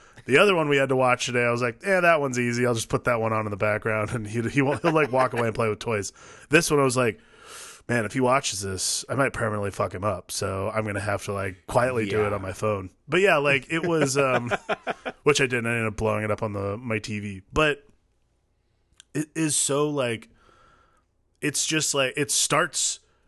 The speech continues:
Speaker 1: very quickly, and there's no preamble, too, which is always the thing that I'm waiting for in movies like this, is they want to explain a lot up front. Not the case in this one. It does a good job of doing the thing that <laughs> The Thing does,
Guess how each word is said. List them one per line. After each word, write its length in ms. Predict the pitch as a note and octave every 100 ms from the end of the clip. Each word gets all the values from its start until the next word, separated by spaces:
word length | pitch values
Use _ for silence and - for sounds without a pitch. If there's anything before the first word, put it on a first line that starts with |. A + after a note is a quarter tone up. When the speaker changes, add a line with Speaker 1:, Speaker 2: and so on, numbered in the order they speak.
| _
Speaker 1:
very 240 | C3+ D3
quickly, 460 | C3+ - C#3+ F3+ E3+
and 100 | E3
there's 160 | F#3 F3+
no 140 | D#4
preamble, 640 | - D#3 D3+ A#2+ G#2 G2+
too, 280 | G2 B2 G2+
which 160 | G#2+ B2+
is 120 | D3+
always 300 | F3+ A3 F#3+
the 80 | F3
thing 180 | - D#3
that 100 | C3+
I'm 200 | B2+ B2
waiting 340 | A2+ B2+ C#3
for 260 | C3 C#3+ C3+
in 100 | A#2+
movies 280 | B2 C#3+ C#3+
like 240 | D3 C#3+
this, 320 | D3+ D#3 - -
is 180 | C#3 B2+
they 140 | C#3
want 280 | G#2+ B2 D#3
to 140 | D3+
explain 640 | C3+ - - A#2 A#2+ A#2+ A2 -
a 100 | G#2+
lot 420 | G2+ G#2 G#2+ -
up 180 | G#2+ -
front. 420 | - G#2 C#3+ C#3+ - _ _ _ _ _ _ -
Not 220 | E3 G3
the 80 | D#3+
case 320 | C#3 G#2 -
in 80 | F#2+
this 220 | F#2+ -
one. 200 | F2 - - - -
It 160 | D3 A2
does 220 | D3 E3
a 60 | D3+
good 180 | D#3
job 260 | C#3 D3 C3+
of 120 | A#2
doing 260 | C3+ C#3 C3
the 80 | A#2
thing 480 | - B2+ B2+ A#2+
that 340 | A#2+ A2+ A2 -
<laughs> 320 | D3+ C3 G#2
The 100 | A2
Thing 340 | - D#3 F3+
does, 400 | G#2 G2+ A2 A2+